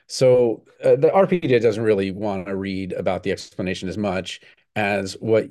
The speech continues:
you just need to do is give them an unofficial transcript so they actually have something to go off of. So what they're really just trying to do is make sure that, okay, the person doesn't have their transcripts, but I don't wanna have somebody come in that has, like, a two one G P A,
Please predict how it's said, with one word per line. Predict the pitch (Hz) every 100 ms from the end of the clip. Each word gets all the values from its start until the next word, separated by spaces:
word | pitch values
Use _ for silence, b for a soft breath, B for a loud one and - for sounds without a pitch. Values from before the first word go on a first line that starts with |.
| _
you | - 117 113
just | 107 -
need | 117 110
to | 104
do | 104 113 104
is | 104 - b b b _ -
give | 110 147 139 113
them | 110 104 123 139 _ _ _ _ _ -
an | 113 107 - _
unofficial | 135 139 139 123 - _ 117 - 104
transcript | 98 110 98 - - - _ _ b b
so | -
they | 117
actually | 120 131
have | 107
something | - 120 113 - 107
to | -
go | - 101 - -
off | 92 - -
of. | - - - _ b b b
So | - 123 117
what | 113 113 127 127
they're | 156
really | 151 120 104
just | 101
trying | 117 101
to | 98
do | 92 104
is | 98
make | 107 104
sure | - 107 107
that, | 98 95 98 b b _ 151
okay, | 170 131 107 107 101
the | 127
person | 117 139 139
doesn't | 123 120
have |
their | 110 104
transcripts, | 180 151 - 107 123
but | 113
I | 113
don't | 127 123
wanna | 120 113
have | 113 107
somebody | 120 110 107
come | 123
in | 160 151 107
that | 98
has, | 107 104
like, | 104
a | 98
two | - 135 113
one | 120 117 110
G | 107
P | - 113
A, | 139 110 98